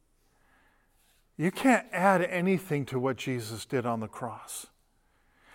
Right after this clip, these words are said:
Paid in full. I'm not good enough.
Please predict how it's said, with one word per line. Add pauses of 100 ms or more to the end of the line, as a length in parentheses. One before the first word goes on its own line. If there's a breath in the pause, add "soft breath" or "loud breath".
(140)
Paid
in
full. (1300)
I'm
not
good
enough.